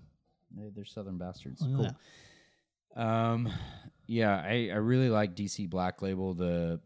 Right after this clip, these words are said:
Speaker 1: the paper quality.
Speaker 2: Yeah, it's
Speaker 1: You know what I'm
Speaker 2: like,
Speaker 1: talking
Speaker 2: it's
Speaker 1: about?
Speaker 2: some high quality stuff.
Speaker 1: Yeah, it's some high quality shit. I don't get that from Marvel.
Speaker 2: No.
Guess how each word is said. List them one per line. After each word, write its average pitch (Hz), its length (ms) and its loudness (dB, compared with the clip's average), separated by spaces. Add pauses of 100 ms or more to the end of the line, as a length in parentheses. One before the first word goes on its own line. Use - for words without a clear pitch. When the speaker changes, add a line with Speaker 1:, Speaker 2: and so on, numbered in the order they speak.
Speaker 1:
the 92 100 -4
paper 101 380 0
quality. 110 580 -2
Speaker 2:
Yeah, 110 260 4
it's 104 120 -4
Speaker 1:
You - 60 4
know - 20 8
what 131 40 8
I'm 113 40 2
Speaker 2:
like, 104 80 -4
Speaker 1:
talking 104 200 -4
Speaker 2:
it's 101 80 0
Speaker 1:
about? 107 100 0
Speaker 2:
some 131 100 4
high 110 160 0
quality 101 320 -2
stuff. 98 400 -6
Speaker 1:
Yeah, 90 140 -6
it's 82 120 -8
some 92 100 -12
high 90 60 -10
quality 85 280 -8
shit. - 280 -10
I 78 40 -8
don't 92 140 -4
get 104 160 -4
that 69 180 -4
from 78 160 -10
Marvel. 67 360 -10
Speaker 2:
No. 95 280 -4